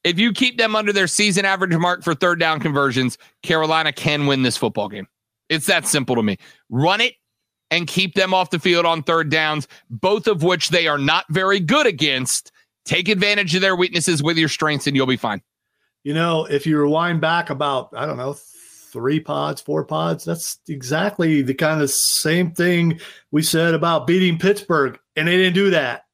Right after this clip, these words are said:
Speaker 2: They didn't do that, but, but you're right. Detroit's defense is worse than Pittsburgh's defense, and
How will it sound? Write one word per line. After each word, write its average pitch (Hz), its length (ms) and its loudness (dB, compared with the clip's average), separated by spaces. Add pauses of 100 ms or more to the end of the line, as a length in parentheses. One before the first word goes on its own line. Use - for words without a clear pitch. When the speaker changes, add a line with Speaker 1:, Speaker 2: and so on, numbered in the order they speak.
(460)
Speaker 2:
They 156 100 0
didn't 180 220 2
do 190 180 2
that, 151 340 0
but, 143 380 0
but 151 260 -2
you're 190 120 2
right. 180 200 2
Detroit's 185 400 -2
defense 185 440 -2
is 139 120 -6
worse 190 280 -2
than 139 100 -2
Pittsburgh's 131 480 -6
defense, 131 580 -4 (460)
and 135 920 0